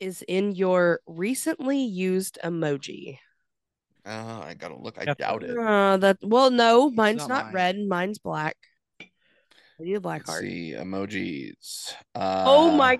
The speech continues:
Speaker 1: God.
Speaker 3: What?
Speaker 2: I will take a screenshot to prove it, and I do not have it in my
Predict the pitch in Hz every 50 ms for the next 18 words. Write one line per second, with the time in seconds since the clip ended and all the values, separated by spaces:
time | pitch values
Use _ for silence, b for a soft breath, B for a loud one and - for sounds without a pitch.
0 | - - 254 247 233 214 190 175 170 170 170 175 - _ _ _ _ - 101 110
1 | 110 98 82 80 - _ _ _ _ _ _ _ _ _ _ _ - 110 - 123
2 | 135 131 - 131 123 - 113 - - - 120 113 117 120 - - 117 107 98 -
3 | - - - - 107 98 101 107 151 233 320 370 _ _ _ _ _ _ _ _
4 | _ _ _ _ - 98 98 95 90 85 - - - - 92 98 92 87 92 92
5 | 92 90 90 92 85 - - - - - - 92 90 - - - _ - 92 90
6 | 90 87 87 85 85 82 80